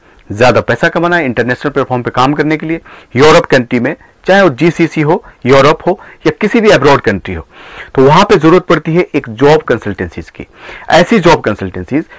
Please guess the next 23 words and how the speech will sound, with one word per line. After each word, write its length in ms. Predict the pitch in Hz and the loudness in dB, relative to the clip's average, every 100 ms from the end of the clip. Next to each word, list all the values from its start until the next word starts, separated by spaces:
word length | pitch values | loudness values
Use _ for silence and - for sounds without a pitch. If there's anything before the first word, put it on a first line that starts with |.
| - | -16
जो 180 | 120 131 | -2 2
आपको 220 | 131 - | 2 2
जॉब 320 | 117 104 151 165 | -4 2 2 2
provide 380 | 131 110 107 | 2 2 0
करती 320 | - 95 - 87 | -2 -8 -8 -14
है, 140 | - - - - | -14 -18 -20 -14
Visa 320 | 107 127 135 139 | -4 0 2 2
का 120 | 120 | 0
process, 440 | - 120 131 143 - - - | 0 0 0 -4 -4 -18 -8
interview 360 | 120 120 120 131 | -6 -2 -2 0
का 120 | 123 | 0
process, 440 | 123 120 147 151 - - | 0 0 0 -6 -6 -18
जो 300 | 92 95 147 | -14 -2 0
भी 160 | 156 190 | 2 0
negotiation 680 | 156 143 147 139 160 151 180 | 0 0 0 0 0 0 -2
होता 300 | 107 98 82 | -4 -4 -4
है 160 | 82 - - - - | -6 -10 -18 -18 -4
employer 540 | 131 117 131 151 175 | -4 0 2 4 4
और 220 | 165 131 120 | 4 2 0
employee 340 | 110 123 131 | -2 2 2
के 120 | 123 | 2
बीच 280 | 104 135 - | 0 0 0
में, 140 | 92 | -8